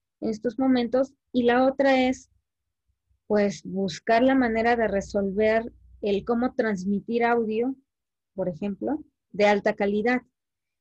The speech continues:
Eh, y, y hemos encontrado algunas herramientas que nos han ayudado,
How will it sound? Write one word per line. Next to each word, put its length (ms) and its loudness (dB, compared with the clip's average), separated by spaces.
Eh, 680 -4
y, 640 -4
y 40 0
hemos 340 -2
encontrado 460 0
algunas 420 -2
herramientas 500 -6
que 120 -8
nos 220 -8
han 140 -6
ayudado, 680 -4